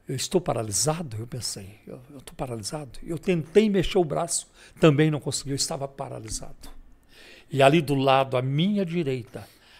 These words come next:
aquela mesma presença diabólica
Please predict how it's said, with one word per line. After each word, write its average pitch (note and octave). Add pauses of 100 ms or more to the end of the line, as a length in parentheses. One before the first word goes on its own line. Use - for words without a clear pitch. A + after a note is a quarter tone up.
aquela D3+
mesma C#3+
presença C3+
diabólica A2